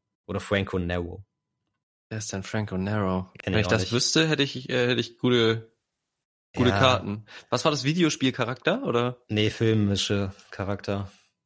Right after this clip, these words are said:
Speaker 2: Ach, scheiße, keine Ahnung.
Speaker 1: Boah. Mm, müsste ich erst mal
Speaker 2: Also
Speaker 1: wissen.
Speaker 2: cool wäre Electro, jetzt passend zu Spider-Man, aber ich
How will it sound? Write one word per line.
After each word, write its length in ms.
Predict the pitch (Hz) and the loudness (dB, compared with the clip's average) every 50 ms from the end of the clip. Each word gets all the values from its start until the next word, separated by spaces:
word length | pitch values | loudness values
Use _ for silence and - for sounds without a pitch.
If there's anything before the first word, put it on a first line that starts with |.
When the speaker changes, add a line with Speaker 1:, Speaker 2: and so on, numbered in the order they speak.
| _ _ _ _ _ _ _ _ _ _ _ _ | _ _ _ _ _ _ _ _ _ _ _ _
Speaker 2:
Ach, 200 | - 104 - 92 | -18 -16 -16 -16
scheiße, 580 | - - - - 107 107 110 107 - - 110 - - | -14 -14 -14 -12 -12 -10 -8 -8 -8 -8 -10 -14 -14
keine 240 | - - 110 107 | -10 -10 -8 -8
Ahnung. 420 | 107 107 107 107 107 107 107 107 - - | -8 -8 -6 -6 -8 -8 -8 -10 -10 -6
Speaker 1:
Boah. 580 | 113 101 78 95 98 82 71 65 50 - - _ _ _ _ _ _ _ _ _ _ _ _ _ _ _ _ | -4 -4 -2 -2 -2 -2 -4 -6 -8 -12 -16 _ _ _ _ _ _ _ _ _ _ _ _ _ _ _ _
Mm, 840 | 135 135 139 131 131 135 135 131 127 127 123 123 123 120 117 117 113 95 - - _ _ _ _ _ _ _ _ _ _ _ _ | -2 0 2 2 2 2 4 4 4 4 4 6 6 6 6 4 4 0 -4 -10 _ _ _ _ _ _ _ _ _ _ _ _
müsste 260 | 110 87 87 - 104 | -4 -2 -2 0 0
ich 20 | |
erst 120 | 107 104 - | 0 0 0
mal 120 | 104 95 | 0 2
Speaker 2:
Also 200 | 104 117 107 110 | 4 4 4 4
Speaker 1:
wissen. 120 | 104 98 104 | 4 6 8
Speaker 2:
cool 180 | 175 170 143 | 8 8 8
wäre 100 | 135 127 | 6 2
Electro, 540 | 107 117 123 139 - - - 175 175 185 180 | 2 0 -2 -2 -4 -4 -4 -2 -2 0 0
jetzt 220 | 120 117 113 - | -2 -2 -4 -4
passend 320 | - - 139 - - 123 - | -6 -4 -4 -4 -4 -6 -6
zu 120 | - 120 | -6 -6
Spider-Man, 600 | - - - 110 123 139 143 143 151 165 180 180 - | -6 -2 0 0 2 2 0 0 -2 -4 -4 -6 -4
aber 180 | - 101 98 107 | -4 -4 -2 -2
ich 380 | 110 - - - - - _ | -2 -2 -2 -4 -6 -8 _